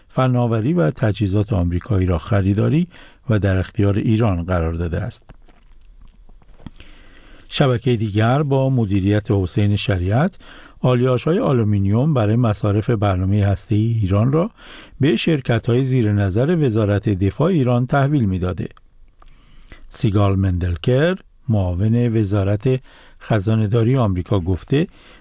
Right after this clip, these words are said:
دولت آمریکا تمام تلاش خود را برای خنثی کردن، به گفتهٔ وی، توطئه‌های پیچیدهٔ ایران برای دستیابی به سلاح‌های کشتار جمعی به کار می‌گیرد. ایران با رد تلاش برای دستیابی به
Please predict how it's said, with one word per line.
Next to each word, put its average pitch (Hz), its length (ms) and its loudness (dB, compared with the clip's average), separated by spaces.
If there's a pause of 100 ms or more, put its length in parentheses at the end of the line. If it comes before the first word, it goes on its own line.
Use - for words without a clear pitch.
(120)
دولت 117 400 0
آمریکا 123 500 0
تمام 123 480 0
تلاش 98 420 -2
خود 110 300 -2
را 160 160 0 (420)
برای 143 300 0
خنثی 123 420 0
کردن، 113 480 0
به 113 160 0
گفتهٔ 170 500 0
وی، 113 280 0 (460)
توطئه‌های 117 680 0
پیچیدهٔ 110 400 -2
ایران 165 520 2 (380)
برای 110 280 2
دستیابی 107 540 0
به 110 100 0
سلاح‌های 107 480 0
کشتار 110 380 -2
جمعی 98 440 -2 (360)
به 185 120 0
کار 98 260 -2
می‌گیرد. - 460 -8 (920)
ایران 120 460 2
با 135 140 2
رد 113 420 0
تلاش 120 480 0
برای 110 320 0
دستیابی 107 600 -2
به 123 220 0